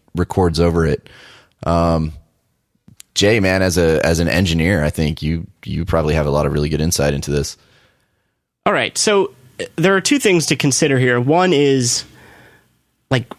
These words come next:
Speaker 2: will it sound the same, like, from a technical standpoint? And the other one to me is, like, creative workflow. Like,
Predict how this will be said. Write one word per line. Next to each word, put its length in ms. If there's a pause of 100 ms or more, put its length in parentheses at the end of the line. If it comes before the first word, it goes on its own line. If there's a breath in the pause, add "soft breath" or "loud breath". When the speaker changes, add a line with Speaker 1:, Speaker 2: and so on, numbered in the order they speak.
(100)
Speaker 2:
will 240
it 140
sound 580
the 60
same, 400
like, 160
from 180
a 60
technical 580
standpoint? 880 (520 loud breath)
And 120
the 80
other 160
one 140
to 120
me 220
is, 140
like, 180 (240)
creative 640
workflow. 840
Like, 220